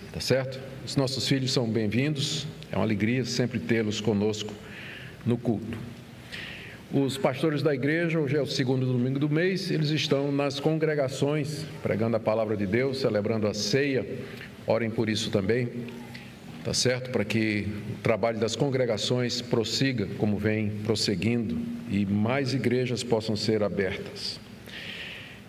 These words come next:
Queridos, eu quero convidá-los a abrir a Escritura no livro de Gênesis, capítulo quarenta e um. Nós vamos do verso trinta e sete a cinquenta e sete,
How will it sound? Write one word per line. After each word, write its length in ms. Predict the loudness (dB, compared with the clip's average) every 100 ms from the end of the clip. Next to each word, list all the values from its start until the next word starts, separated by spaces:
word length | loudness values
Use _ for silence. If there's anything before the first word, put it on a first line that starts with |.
| -2
Queridos, 320 | 2 2 2
eu 160 | 2 2
quero 240 | 2 2
convidá-los 560 | 2 0 2 2 2 2
a 80 | 2
abrir 380 | 2 2 2 2
a 100 | 2
Escritura 640 | 0 2 2 4 2 4
no 120 | 2
livro 220 | 2 2
de 140 | 2 2
Gênesis, 720 | 4 4 4 2 2 0 2
capítulo 420 | 2 2 0 0
quarenta 500 | 2 2 2 2 2
e 140 | 2
um. 160 | 2 0 -2 -10 -14 -20 -20 -20 -20 -20 -12
Nós 240 | -4 -2 0
vamos 340 | 0 0 -2
do 100 | -2
verso 300 | 2 0 0
trinta 320 | 0 0 2
e 60 | 0
sete 560 | 0 0 0 0 0 0
a 80 |
cinquenta 520 | 0 0 0 0 0 0
e 40 |
sete, 800 | 0 -2 2 0 0 -8 -10 -10